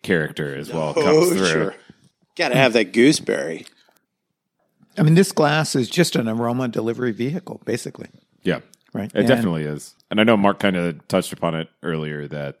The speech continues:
Speaker 1: with these new modern American glasses, you do kinda run the risk of shattering them easily because they are definitely very fragile.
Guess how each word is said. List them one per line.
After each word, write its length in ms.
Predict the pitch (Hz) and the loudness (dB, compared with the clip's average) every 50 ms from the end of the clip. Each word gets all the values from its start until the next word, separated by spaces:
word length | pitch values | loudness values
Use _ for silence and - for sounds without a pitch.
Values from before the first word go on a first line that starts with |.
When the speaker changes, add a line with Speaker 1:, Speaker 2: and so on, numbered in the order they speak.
| _ _ | _ _
Speaker 1:
with 220 | - 107 117 113 117 | 2 2 2 4 6
these 220 | 113 107 92 - | 4 4 4 4
new 340 | 95 104 101 98 98 95 90 | 4 4 6 6 6 6 4
modern 580 | 87 90 90 90 90 92 87 87 87 87 82 87 | 2 2 2 4 4 6 4 4 2 0 0 -2
American 580 | 80 82 80 80 80 82 82 - 87 82 78 | -4 -4 -2 0 2 0 0 0 -2 -4 -2
glasses, 760 | 76 82 80 80 78 76 - - 78 76 71 71 - - - | -2 0 0 2 0 0 -2 -4 -8 -8 -8 -8 -10 -8 -8
you 80 | 80 76 | -6 -2
do 280 | 80 80 80 78 76 76 | 0 0 0 0 0 -2
kinda 420 | - 82 85 78 78 76 76 78 - _ | -4 -6 -4 -2 -2 -2 -2 -4 -6 _
run 280 | 107 120 156 165 160 143 | 2 4 4 4 4 2
the 100 | 127 113 | 2 4
risk 420 | 107 113 123 120 117 - - - 110 - | 4 6 6 4 4 0 -4 -6 -6 -2
of 420 | - 104 92 90 87 85 73 85 98 - | 2 2 4 4 2 2 0 -4 -6 -6
shattering 560 | - - - 113 104 107 110 123 127 127 123 | -6 -2 2 4 4 6 4 4 2 2 0
them 160 | 123 120 123 | -2 -2 -2
easily 400 | 113 113 110 110 120 120 123 127 | -4 -6 -2 0 0 2 2 0
because 240 | 113 110 82 87 76 | 0 -4 -6 -6 -6
they 140 | 80 78 80 | -4 -2 -2
are 160 | 78 82 82 | 0 -2 -2
definitely 420 | 76 - 80 - 85 85 82 78 | -4 -6 -8 -6 -6 -6 -6 -6
very 240 | 69 80 78 78 73 | -4 -4 -4 -4 -6
fragile. 640 | - - - - 69 69 76 76 90 90 92 90 | -8 -12 -14 -12 -10 -10 -10 -8 -6 -6 -6 -8